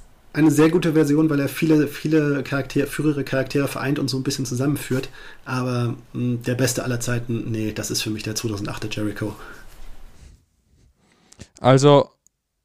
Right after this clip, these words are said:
Speaker 2: genau deswegen habe ich gesagt, weil, weil du hattest vorhin schon angemerkt, dass null achter Jericho aus deiner Sicht der beste ist. Und leider, unpassend für dieses Segment, kann ich dir da auch nicht widersprechen, weil diese hundertprozentige Wandlung, die er hingelegt hat und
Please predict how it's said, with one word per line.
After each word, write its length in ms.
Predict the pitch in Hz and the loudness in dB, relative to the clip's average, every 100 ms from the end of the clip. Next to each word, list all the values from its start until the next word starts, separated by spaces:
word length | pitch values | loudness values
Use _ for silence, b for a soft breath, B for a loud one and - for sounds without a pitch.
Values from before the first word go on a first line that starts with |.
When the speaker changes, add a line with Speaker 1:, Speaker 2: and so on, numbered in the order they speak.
| _ | _
Speaker 2:
genau 260 | 135 127 135 | 6 6 6
deswegen 420 | 135 127 139 139 | 4 6 6 6
habe 140 | 131 | 4
ich 80 | 120 | 2
gesagt, 260 | 117 131 131 | 4 4 6
weil, 240 | 120 - | 4 4
weil 140 | 123 123 | 4 6
du 80 | |
hattest 200 | 131 123 | 6 4
vorhin 220 | - 135 135 | 2 0 2
schon 100 | 131 | -2
angemerkt, 480 | 127 127 127 123 | 0 2 2 2
dass 140 | 123 - | 0 -2
null 180 | 127 95 | -2 2
achter 380 | 117 - 123 B B _ | 0 2 0 B B _
Jericho 400 | - 127 120 127 | 2 4 4 4
aus 200 | 113 113 | 4 4
deiner 320 | 120 123 120 | 4 6 4
Sicht 360 | 113 - 123 - - | 0 0 -2 -4 -14
der 200 | - 120 | -2 2
beste 380 | 117 123 127 147 | 4 4 4 4
ist. 280 | 143 156 - b b b b b b | 4 2 -4 b b b b b b
Und 320 | - 139 139 - | 0 2 2 -4
leider, 640 | - 131 156 160 156 170 - _ _ _ _ _ _ | 2 8 10 10 8 4 -2 _ _ _ _ _ _
unpassend 520 | 160 170 143 143 135 | 2 6 6 6 2
für 80 | 131 | 0
dieses 220 | 131 123 | 0 2
Segment, 440 | 131 123 131 131 | 2 2 0 0
kann 180 | - 131 | 0 2
ich 120 | 127 | 2
dir 100 | - | 2
da 120 | 123 117 | 4 4
auch 120 | 120 | 4
nicht 160 | 120 | 0
widersprechen, 560 | 117 117 - 117 117 123 | -2 -4 -2 -2 0 2
weil 260 | 110 110 110 b b b b | 2 2 0 b b b b
diese 180 | 131 135 | 2 4
hundertprozentige 600 | 139 147 147 135 131 123 | 4 4 4 4 4 4
Wandlung, 300 | 113 123 127 | 4 4 2
die 60 | 123 | 2
er 120 | 113 | 4
hingelegt 460 | 123 120 120 120 - | 2 2 0 0 0
hat 160 | 120 | -2
und 260 | 120 120 | -4 -6